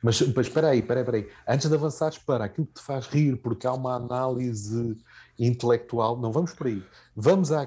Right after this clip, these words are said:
ao, ao gajo que escorrega na banana e que tu rires feito estúpido.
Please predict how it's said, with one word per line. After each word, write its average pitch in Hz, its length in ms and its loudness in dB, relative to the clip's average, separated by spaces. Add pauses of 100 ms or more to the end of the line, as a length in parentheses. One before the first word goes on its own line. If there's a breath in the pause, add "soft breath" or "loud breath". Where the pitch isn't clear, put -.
(140)
ao, 123 320 0
ao 117 120 2
gajo 180 260 0
que - 60 -16
escorrega 110 400 -2
na 131 100 -2
banana 131 380 -4
e - 60 -8
que - 60 -20
tu 131 100 -2
rires 120 220 2
feito - 160 -8
estúpido. - 380 -16